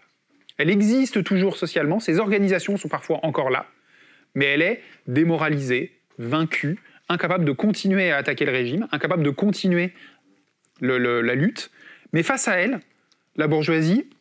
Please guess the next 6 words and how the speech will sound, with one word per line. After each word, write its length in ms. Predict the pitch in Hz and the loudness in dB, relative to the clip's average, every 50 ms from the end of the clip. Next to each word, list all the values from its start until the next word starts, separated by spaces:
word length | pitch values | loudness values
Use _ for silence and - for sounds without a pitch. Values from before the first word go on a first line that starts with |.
| _ _ _ _ _ - _ _ _ _ _ _ - - | _ _ _ _ _ -20 _ _ _ _ _ _ -14 -14
est 100 | - - | -8 -6
apeurée, 560 | - 160 160 - 208 214 185 156 156 214 - - _ _ _ - | -6 -4 -2 0 0 2 2 2 0 0 -4 -8 _ _ _ -10
divisée, 720 | 131 123 131 156 190 190 202 190 175 143 135 143 180 233 - _ _ _ _ _ _ _ _ _ | -8 -4 -2 0 0 2 2 2 2 2 0 0 -2 -4 -10 _ _ _ _ _ _ _ _ _
incapable 540 | - 226 226 233 208 180 - 202 208 190 185 | -2 -2 0 -2 -2 0 0 0 2 2 2
elle 120 | 175 165 | 2 2
aussi 400 | 156 151 - - - 196 214 233 | 2 0 -2 -2 -2 -2 -2 -2